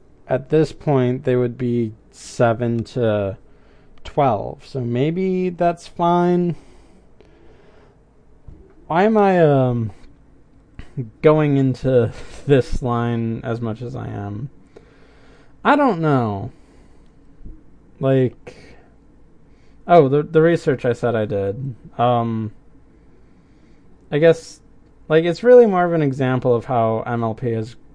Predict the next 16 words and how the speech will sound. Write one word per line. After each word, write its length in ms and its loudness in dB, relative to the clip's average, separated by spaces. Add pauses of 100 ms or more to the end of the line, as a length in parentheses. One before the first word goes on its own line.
grown 720 0
with 200 -4
its 180 -8
audience. 800 -2 (640)
And 280 0
this 180 2
is 160 -4
sort 400 2
of 240 -2
doing 360 0
that 200 0
as 220 -2 (260)
well 260 4
with 240 -4
that 320 -2
line. 680 -2